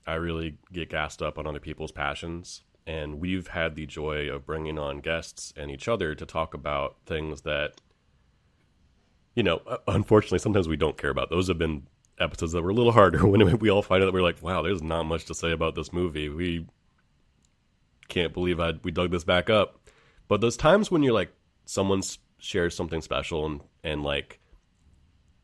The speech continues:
we get a peek behind the curtain about who they were and a time when they got gassed up by something, I've really enjoyed. Um, or,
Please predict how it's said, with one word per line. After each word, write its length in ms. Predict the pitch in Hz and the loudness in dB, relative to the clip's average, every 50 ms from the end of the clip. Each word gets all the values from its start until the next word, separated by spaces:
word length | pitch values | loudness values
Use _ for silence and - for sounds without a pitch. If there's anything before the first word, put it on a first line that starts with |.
| _ _ | _ _
we 120 | - 92 85 | -4 -4 -2
get 120 | 85 82 | -2 -4
a 40 | 82 | -4
peek 220 | - - 85 - - | -6 -8 -10 -10 -8
behind 240 | 85 85 87 82 | -6 -4 -4 -4
the 40 | 78 | -6
curtain 280 | - - 82 76 - 80 | -8 -8 -10 -10 -8 -6
about 180 | 76 69 65 | -6 -6 -4
who 140 | 82 90 82 | -4 -6 -6
they 120 | 76 76 73 | -4 -4 -4
were 360 | 73 76 73 73 73 76 73 | -4 -4 -4 -4 -4 -6 -8
and 320 | - - 76 76 71 69 - _ _ _ - | -8 -10 -10 -10 -10 -12 -16 _ _ _ -10
a 140 | - 80 | -10 -10
time 380 | 76 - - 76 73 76 76 76 | -10 -8 -8 -6 -6 -4 -4 -6
when 120 | 78 78 | -6 -8
they 80 | 73 71 | -6 -6
got 160 | - 73 71 - | -6 -6 -6 -4
gassed 280 | 73 69 71 - - | -4 -6 -6 -6 -8
up 160 | 71 67 - | -10 -10 -8
by 120 | 71 78 73 | -6 -8 -8
something, 540 | - 80 80 80 - 90 87 85 85 85 82 _ _ _ _ _ _ _ _ _ _ _ _ _ _ _ | -6 -8 -10 -8 -6 -6 -6 -4 -6 -8 -12 _ _ _ _ _ _ _ _ _ _ _ _ _ _ _
I've 180 | - 82 80 80 | -12 -10 -8 -8
really 220 | 82 78 80 76 | -8 -6 -6 -8
enjoyed. 520 | 71 73 71 76 73 73 78 80 87 104 - _ _ _ _ _ _ _ _ _ _ _ _ _ | -8 -12 -12 -10 -8 -6 -6 -6 -6 -8 -12 _ _ _ _ _ _ _ _ _ _ _ _ _
Um, 600 | 82 82 78 76 73 71 71 69 71 71 69 - - _ _ _ _ _ _ _ _ _ _ _ _ _ _ _ _ _ _ _ - _ | -4 -2 -2 -2 -2 -4 -4 -6 -8 -10 -12 -14 -18 _ _ _ _ _ _ _ _ _ _ _ _ _ _ _ _ _ _ _ -6 _
or, 520 | 113 107 110 107 104 101 98 92 90 - | 2 4 6 6 6 6 4 2 0 -4